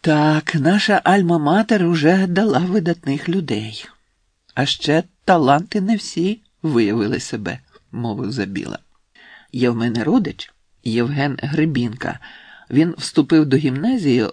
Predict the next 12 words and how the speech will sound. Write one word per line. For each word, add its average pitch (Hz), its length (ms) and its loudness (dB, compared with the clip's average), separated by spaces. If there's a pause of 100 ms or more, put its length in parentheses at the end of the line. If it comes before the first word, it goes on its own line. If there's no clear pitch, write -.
(160)
одразу 202 420 0
після 165 300 -2
того, 190 240 0
як 175 180 0
ти 196 140 0
залишив 175 540 -4
її. 113 420 -12 (640)
А 113 140 -6
два 147 220 2
роки 131 280 0
тому 156 360 -2
видав 165 400 2